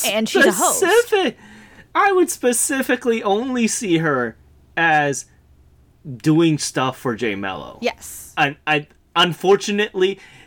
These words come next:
Speaker 2: that's how it is. And I feel so bad for May J that unfortunately that's how it is. She just, she's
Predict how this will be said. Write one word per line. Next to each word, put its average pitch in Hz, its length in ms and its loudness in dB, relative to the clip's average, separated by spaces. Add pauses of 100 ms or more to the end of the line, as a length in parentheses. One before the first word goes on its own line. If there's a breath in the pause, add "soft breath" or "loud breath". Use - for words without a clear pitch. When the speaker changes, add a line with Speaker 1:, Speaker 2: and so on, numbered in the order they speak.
(420 loud breath)
Speaker 2:
that's 117 520 -4
how 117 240 -4
it 101 80 -8
is. 82 240 -14
And 143 260 -4
I 175 180 4
feel 185 260 0
so 180 380 0
bad 143 380 2
for 165 140 -2
May 160 180 0
J 165 380 -4 (640 loud breath)
that 165 420 0 (1500)
unfortunately 151 680 -2
that's 123 300 -6
how 110 220 -4
it 101 80 -8
is. 87 200 -6
She 165 200 0
just, 208 380 -2
she's 190 340 -4